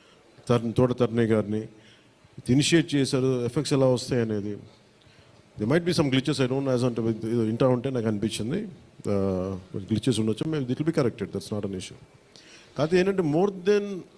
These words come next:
effects వీటన్నిటికంటే కూడా ఒక emotional engagement to a story. మనం ఒక సినిమాకి వెళ్ళినప్పుడు మనకు గుర్తుండిపోయేది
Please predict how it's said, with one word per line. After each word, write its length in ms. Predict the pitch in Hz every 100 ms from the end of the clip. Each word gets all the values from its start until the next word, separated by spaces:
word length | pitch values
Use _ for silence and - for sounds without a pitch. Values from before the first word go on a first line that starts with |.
| 123
effects 360 | 127 190 -
వీటన్నిటికంటే 680 | 180 151 160 185 190 175 165
కూడా 240 | 156 160 196
ఒక 160 | 175
emotional 520 | 143 160 220 214 220
engagement 580 | 180 165 170 180 160 160 151
to 140 | 143 165
a 0 |
story. 340 | - 95 - - - _ _ _ _ _ - _ _ _ -
మనం 80 | 135
ఒక 120 | 139
సినిమాకి 460 | - 160 214 196
వెళ్ళినప్పుడు 680 | 185 180 175 175 151 165 185 156 - - _ _ _ _ _ _ _ _ _ _
మనకు 240 | 131 156 135
గుర్తుండిపోయేది 1160 | - - - 220 214 196 185 180 175 208 202